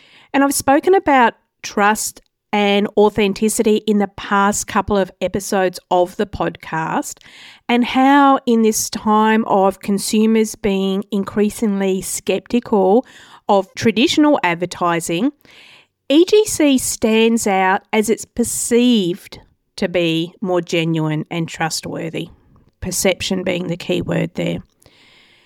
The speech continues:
Employees as non-professional content creators, hmm,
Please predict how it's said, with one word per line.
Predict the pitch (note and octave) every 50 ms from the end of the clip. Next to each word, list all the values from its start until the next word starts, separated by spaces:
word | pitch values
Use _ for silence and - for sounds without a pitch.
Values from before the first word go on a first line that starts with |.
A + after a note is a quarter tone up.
| _ _ _ _ _ _ -
Employees | - A#3 A#3+ A#3+ A#3+ - A#3 G#3+ A3+ A3 A3+ A#3 C4 D4 E4+ F4 - - - -
as | F#3+ F#3+ F#3+ F#3 F#3+ F#3 F#3 - - _ -
non-professional | G3 G3 G3+ G3+ G3+ F#3+ F#3+ G3 G#3+ A#3+ B3+ - B3+ A3 A3 G#3 E3+ E3 - - F3 F3 E3
content | E3+ - - F3 E3+ E3+ - - E3 E3+ -
creators, | - - E3+ E3+ D#3+ D#3 D#3 D#3 F#3+ G#3+ C4 C#4+ -
hmm, | - - - G3+ F3+ F3 E3+ D#3+